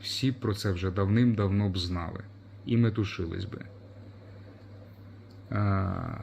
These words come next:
в Київ з'їздив. А, так от, в Київ. В Київ я поїхав на один єдиний день по справам. Я туди поїхав налагодити взаємодію з виробниками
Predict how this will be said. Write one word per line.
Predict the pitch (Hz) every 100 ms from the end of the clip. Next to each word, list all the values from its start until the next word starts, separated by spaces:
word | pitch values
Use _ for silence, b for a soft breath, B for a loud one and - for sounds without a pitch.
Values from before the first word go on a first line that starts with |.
| - -
в | - - - - -
Київ | 120 104 92
з'їздив. | - 95 87 90 95 - - - - -
А, | - - - - - -
так | 101 -
от, | 104 92 - - - - -
в | -
Київ. | - 107 90 - - - B B B
В | -
Київ | 139 165 165 135
я |
поїхав | 117 120 127 160 - 87 - - - - - - - 107
на | 117
один | 120 123 147
єдиний | 123 117 127 123 107
день | 98 131 113 - - - - - - -
по | 117
справам. | - - 113 104 85 - - - - - - - - -
Я | 104 123
туди | 123 110 107
поїхав | 110 101 92 - - - -
налагодити | 107 117 131 120 110 117
взаємодію | 104 117 113 110 113 117
з | 104
виробниками | 107 113 107 107 117 117 110 98